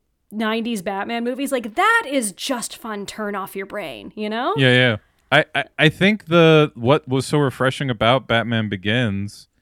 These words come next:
Speaker 2: uh, and what, like, 'cause Iron Man is fun. And Iron Man is, is about, like, being jokey. And, like, that is, it, it's funny that they came, that this and,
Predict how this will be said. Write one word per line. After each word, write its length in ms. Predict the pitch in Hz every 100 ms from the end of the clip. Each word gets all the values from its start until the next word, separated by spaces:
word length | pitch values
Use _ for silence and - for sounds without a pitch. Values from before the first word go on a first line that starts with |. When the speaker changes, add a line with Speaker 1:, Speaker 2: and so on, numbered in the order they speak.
| _ _ _ _ _
Speaker 2:
uh, 140 | 110 113
and 180 | 117 113
what, 220 | 127 -
like, 300 | 120 110 - - _ - -
'cause 260 | 151 127 _ _ _ _ _ _ _ -
Iron 240 | 202 226
Man 200 | 196 165
is 140 | 127 -
fun. 460 | - 113 92 87 - _ _
And 180 | 117 120
Iron 320 | 120 139 139
Man 240 | 135 131 123
is, 360 | 117 113 101 -
is 260 | 110 107 98
about, 380 | 104 104 98 98
like, 280 | 98 95 87
being 260 | 107 101
jokey. 640 | 90 - 92 90 82 76 69 _
And, 200 | 101 101
like, 300 | 101 95 92 _ _ _ _ _ _ _
that 300 | 95 143 165
is, 380 | 160 156 135 - _ 135 -
it, 160 | 151 -
it's 160 | 160
funny 300 | - 185 180
that 160 | 160 156
they 100 | 143
came, 300 | - 143 135
that 240 | 120 117 -
this 280 | 120 - -
and, 340 | 113 104 95